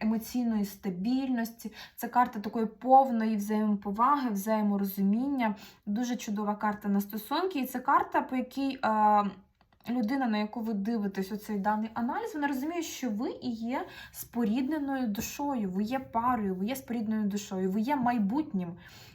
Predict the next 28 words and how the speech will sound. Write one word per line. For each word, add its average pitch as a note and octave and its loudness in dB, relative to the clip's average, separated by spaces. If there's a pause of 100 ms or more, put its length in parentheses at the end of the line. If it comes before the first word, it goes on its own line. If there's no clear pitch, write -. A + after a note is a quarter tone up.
Розумієте, A#3 -2
пара B3+ 4
йде, A3+ 0 (1120)
а, G3+ 4
йде G3+ 0
до A3 -2
цього, G3+ 0
м, F#3+ -4 (540)
йде G#3 0
до A3 0
свого, B3 0
е, G#3 -4 (320)
майбутнього A3+ 2
разом. A3 0 (600)
Вони A3+ -2
тримаються, A#3 0
вони A#3+ 2
дивляться A#3+ 0
один G3+ 2
на G3+ 2
одного, F#3+ 0
вони A3 2
слухають A#3 -4
один G3 0
одного. F#3+ -2
Це G#3 -6
пара, C4+ 4
яка A#3+ 2